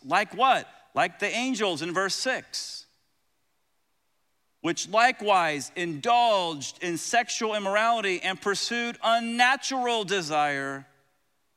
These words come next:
serve as an example by undergoing a punishment of eternal fire." All right, so what was the consequence of, of all this? The Lord, it says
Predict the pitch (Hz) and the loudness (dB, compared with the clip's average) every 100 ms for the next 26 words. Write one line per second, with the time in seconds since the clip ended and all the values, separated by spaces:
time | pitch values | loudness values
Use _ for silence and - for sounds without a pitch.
0 | _ _ _ - - 208 202 180 170 160 | _ _ _ -8 -2 0 0 -4 -4 -2
1 | 160 175 170 156 147 139 - _ _ - | 0 0 0 -2 -2 -4 -8 _ _ -2
2 | 151 - 170 160 151 160 156 147 139 - | 0 0 -4 -2 -2 0 -2 -2 -6 -4
3 | 220 190 139 - 131 131 _ _ _ _ | -4 -2 -4 -6 -6 -6 _ _ _ _
4 | - 135 131 - 190 175 131 123 120 _ | -8 -6 -6 -4 -4 -2 -2 -6 -10 _
5 | _ _ _ _ _ _ 156 151 143 110 | _ _ _ _ _ _ 0 2 0 -4
6 | 87 _ _ _ - 151 165 160 190 214 | -10 _ _ _ -2 -2 0 0 0 0
7 | 175 - 196 208 165 160 135 131 113 - | -4 0 0 0 -4 -4 -4 -4 -6 -8
8 | 117 110 101 92 - - _ _ _ 131 | -6 -4 -6 -10 -10 -14 _ _ _ -6
9 | 131 180 214 151 127 - - 104 110 139 | -2 0 0 0 -4 -8 -6 -4 -4 -6
10 | - - | -10 -14